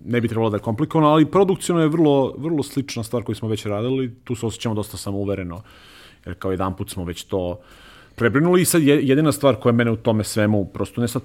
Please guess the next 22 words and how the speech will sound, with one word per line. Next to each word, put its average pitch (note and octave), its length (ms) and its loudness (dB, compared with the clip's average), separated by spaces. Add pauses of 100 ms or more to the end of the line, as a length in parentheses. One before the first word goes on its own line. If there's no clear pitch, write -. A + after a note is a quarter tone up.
plaši, B2+ 560 0
ali G#2+ 240 2
od G2+ 140 0
kome G#2+ 200 -2
dosta G#2+ 340 0
razmišljam, A#2+ 680 -4
je A#2+ 280 4
u A2 60 -4
stvari A2+ 200 -4
taj G#2+ 240 0
vremenski G#2 540 -2
moment F#2+ 440 -4
što F2 480 -10 (600)
neću G2 380 -4
imati F#2 280 -6
sad - 240 -8
svo - 180 -6
vreme F#2 200 -4
ovog F2+ 180 -6
sveta F#2 340 -8
kad - 240 -16
se - 200 -16